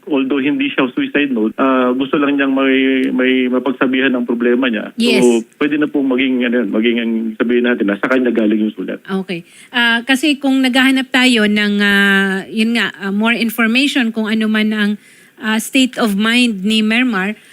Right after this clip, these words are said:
Speaker 2: ah, siguro makakatulong nga yung tao na nagbigay ng document kasi parang nagpapasalamat siya eh. So maybe,
Speaker 1: Opo.
Speaker 2: ah, taken into confidence or nag-confide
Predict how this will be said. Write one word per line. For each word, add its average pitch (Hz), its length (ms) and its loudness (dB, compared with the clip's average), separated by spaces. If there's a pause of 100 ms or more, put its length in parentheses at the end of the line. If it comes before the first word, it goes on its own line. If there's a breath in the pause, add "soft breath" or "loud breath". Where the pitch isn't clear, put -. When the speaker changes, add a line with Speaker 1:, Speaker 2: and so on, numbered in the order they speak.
(140 loud breath)
Speaker 2:
ah, 233 240 0
siguro 269 320 0
makakatulong 233 800 -2
nga 220 160 4
yung 214 240 2
tao 214 240 0
na 208 160 2
nagbigay 202 400 2
ng 202 80 2
document 196 560 -4
kasi 226 240 -4
parang 240 320 2
nagpapasalamat 214 800 0
siya - 240 -4
eh. 175 140 0 (340 loud breath)
So 233 160 2
maybe, 240 720 2
Speaker 1:
Opo. 220 160 -4
Speaker 2:
ah, 196 160 -6
taken 220 400 -2
into 208 160 -2
confidence 220 720 0
or 202 160 -2
nag-confide 190 640 -2